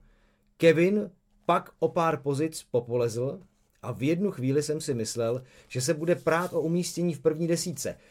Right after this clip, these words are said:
Ve dvacátém prvním kole však byl nucen odstoupit kvůli závadě motoru.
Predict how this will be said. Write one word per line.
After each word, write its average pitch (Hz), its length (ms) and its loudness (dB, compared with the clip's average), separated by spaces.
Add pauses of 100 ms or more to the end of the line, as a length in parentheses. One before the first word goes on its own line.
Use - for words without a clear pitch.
(120)
Ve 107 200 6
dvacátém 208 720 4
prvním 180 340 0
kole 175 200 2
však 175 240 -2
byl 170 120 0
nucen 170 280 0
odstoupit 156 500 -2
kvůli 139 260 -2
závadě 110 380 -4
motoru. 80 480 -10